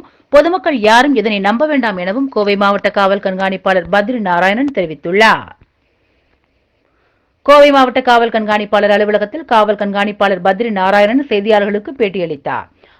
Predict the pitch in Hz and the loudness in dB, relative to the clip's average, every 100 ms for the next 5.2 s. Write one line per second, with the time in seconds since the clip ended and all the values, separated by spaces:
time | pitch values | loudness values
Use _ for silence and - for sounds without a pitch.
0 | - 269 277 285 269 277 277 285 262 - | 2 2 4 2 4 2 2 2 -2 0
1 | 202 294 262 208 233 233 226 214 202 - | -2 -2 0 0 0 0 -2 -2 -4 0
2 | 226 220 208 208 294 233 220 220 208 208 | -2 0 -4 -4 -2 -2 0 2 0 0
3 | 208 196 202 208 269 285 220 220 202 220 | -4 0 0 0 -2 -2 -2 -4 -2 0
4 | 214 214 180 202 202 190 208 208 175 175 | 0 -2 -6 -4 -4 -4 -4 -4 -4 -4
5 | 302 | -8